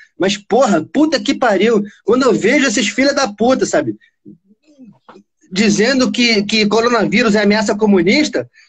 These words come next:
caralho, bicho. Odiosa natureza humana, cara. Meu Deus do céu, o ser humano realmente é um, é um projeto que deu errado, cara.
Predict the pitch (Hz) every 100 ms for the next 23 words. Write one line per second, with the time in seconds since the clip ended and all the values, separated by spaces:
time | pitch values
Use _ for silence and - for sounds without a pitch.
0 | _ _ 302 285 254 269 269 202 190 151
1 | - - _ - 285 202 240 240 277 262
2 | 269 254 247 226 226 202 247 208 135 117
3 | - _ _ 226 254 - 196 277 233 208
4 | 220 226 214 - 285 262 226 269 233 254
5 | 254 240 254 262 262 247 254 240 220 -
6 | 208 247 202 196 202 202